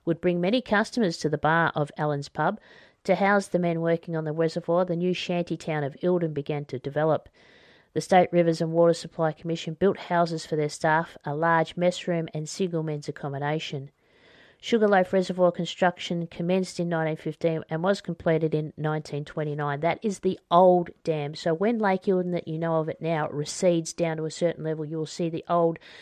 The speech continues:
uh, dam wall come up. And you will, uh, even if you go up there right now, you'll see where they've got the, I think there's about four or five floating markers. That's where the old dam wall is, and the old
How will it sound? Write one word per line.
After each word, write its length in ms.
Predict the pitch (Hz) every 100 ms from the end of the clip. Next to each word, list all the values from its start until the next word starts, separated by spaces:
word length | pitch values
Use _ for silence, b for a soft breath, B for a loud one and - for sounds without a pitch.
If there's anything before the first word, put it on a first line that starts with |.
| B B
uh, 420 | - 156 156 139 - _ _ _ _ _ 196
dam 340 | - 160 151 147
wall 240 | 165 180
come 260 | 175 175 175
up. 260 | 269 - b b b b -
And 440 | 151 151 151 151
you 100 | 151
will, 240 | 151 147 - - -
uh, 80 | 156 180
even 220 | 185 170
if 120 | 165
you 60 | 170
go 140 | 160
up 80 | -
there 120 | 160
right 240 | 160 156
now, 140 | 165 156
you'll 200 | 160 160
see 340 | - 196 180
where 160 | 175 165
they've 160 | 156
got 260 | - 156 -
the, 260 | 160 156 147
I 40 |
think 160 | - -
there's 120 | 147
about 280 | 156 147 -
four 280 | - 175
or 60 | 160
five 340 | - 151 147
floating 480 | - - 160 151 151
markers. 460 | 151 147 151 147 -
That's 260 | 165 160
where 120 | 180 160
the 120 | 156
old 220 | 147 151
dam 240 | 156 147
wall 220 | 156 156 156
is, 180 | 156
and 100 | -
the 140 | 151 151
old 240 | 143 147